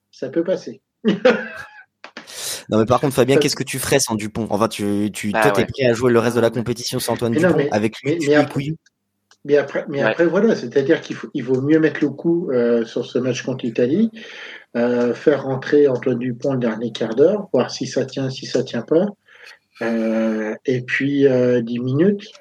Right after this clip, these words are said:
Speaker 1: lui faire, euh, puis, euh, lui faire essayer au moins des vrais impacts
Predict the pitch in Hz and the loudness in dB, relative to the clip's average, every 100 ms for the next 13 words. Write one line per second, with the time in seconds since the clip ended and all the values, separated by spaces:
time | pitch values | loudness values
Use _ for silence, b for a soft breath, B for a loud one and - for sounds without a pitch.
0 | b b b - 113 120 113 139 135 127 | b b b -10 -6 -4 0 0 2 0
1 | 123 120 117 120 131 - _ - B _ | 0 2 2 2 0 -4 _ -20 B _
2 | - - 175 170 135 170 165 131 131 160 | -12 -4 0 2 0 -2 -6 -6 2 2
3 | 131 127 139 139 135 147 139 151 147 123 | 4 0 0 0 0 -2 4 6 6 2
4 | 131 139 135 B B B B _ 131 120 | -2 -4 -6 B B B B _ 0 2
5 | 131 147 151 139 156 160 - | 4 4 4 0 2 2 0